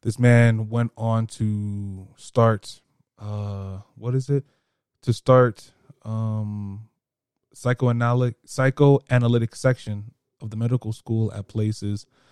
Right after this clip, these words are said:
like the Medical Institute of Psychoanalysis in Mexico. Um, he was very much a, uh, very important figure when it came to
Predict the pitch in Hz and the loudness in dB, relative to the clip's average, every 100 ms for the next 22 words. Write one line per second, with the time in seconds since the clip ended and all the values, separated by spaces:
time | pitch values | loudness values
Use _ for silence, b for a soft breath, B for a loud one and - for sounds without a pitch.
0 | b b 101 104 107 113 - - 113 - | b b -8 -4 0 0 -2 -6 -8 -8
1 | 110 120 113 - - _ _ _ _ _ | -4 0 2 0 -8 _ _ _ _ _
2 | _ _ _ _ _ - 113 107 - 113 | _ _ _ _ _ 0 2 2 0 -2
3 | 107 107 113 123 123 135 135 - 107 104 | 0 0 2 2 2 2 0 -4 -6 -2
4 | 110 - 123 131 131 127 _ _ _ _ | -2 -2 -2 0 0 -2 _ _ _ _
5 | _ _ _ _ _ _ - 113 107 117 | _ _ _ _ _ _ -10 -8 -2 0
6 | 113 113 110 107 104 _ - 101 117 117 | 2 4 4 2 -2 _ -6 2 4 4
7 | 113 110 - - _ _ _ _ _ _ | 4 2 0 -14 _ _ _ _ _ _
8 | 117 110 104 101 101 95 90 85 98 _ | 0 2 4 2 -2 -4 -8 -14 -18 _
9 | _ _ 117 107 - - _ _ _ _ | _ _ -20 -20 -20 -20 _ _ _ _
10 | _ _ _ _ - 131 131 - 139 113 | _ _ _ _ 2 4 4 4 2 2
11 | - 123 110 107 107 - 110 110 - 110 | 2 2 2 -2 -4 -4 -4 -4 -4 -4
12 | 104 104 98 | -2 -4 -8